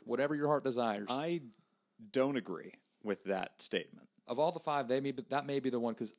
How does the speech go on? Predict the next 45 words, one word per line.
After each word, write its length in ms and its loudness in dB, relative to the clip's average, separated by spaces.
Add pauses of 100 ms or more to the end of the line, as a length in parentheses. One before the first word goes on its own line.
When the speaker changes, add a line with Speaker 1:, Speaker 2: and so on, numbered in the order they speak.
Speaker 1:
I 80 -4
personally 560 0 (160)
love 260 2
holes 220 -2
that 100 -6
I 60 -10
can 100 -10
just 140 -14
make 120 -6
a 40 -6
nice, 200 -4
easy 180 -6
birdie 260 2
on. 100 -10
It 80 0
Speaker 2:
Who 60 8
Speaker 1:
get-, 80 8
it, 40 8
Speaker 2:
doesn't? 340 8
Speaker 1:
it 120 8
really 200 12
gets 200 4
me 80 2
going. 300 6
Speaker 2:
Who 280 0
doesn't 340 0
love 200 0
that? 220 0 (500)
First 220 0
of 100 0
all, 180 6
I, 220 2
I, 200 0 (540)
I 200 2
think 340 -6
that's 240 2
a 80 0
big 260 0
oversimplification. 1080 -2 (760)
We, 600 2 (1400)
you 120 -2
know, 220 -8
everybody 420 0
knows 480 0
that 180 0